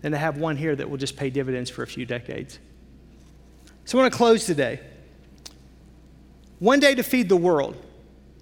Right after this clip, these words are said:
Compassion. This is an opportunity for you to show, express your compassion.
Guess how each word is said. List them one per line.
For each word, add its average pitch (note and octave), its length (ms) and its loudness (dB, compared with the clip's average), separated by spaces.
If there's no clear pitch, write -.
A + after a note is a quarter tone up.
Compassion. F3+ 520 0
This A3 200 2
is C#4+ 120 4
an C4+ 60 2
opportunity A#3+ 560 0
for G3+ 120 -2
you G3+ 300 0
to F#3 320 -4
show, D#3 580 2
express E3 760 -2
your D3+ 100 -4
compassion. C#3 500 -6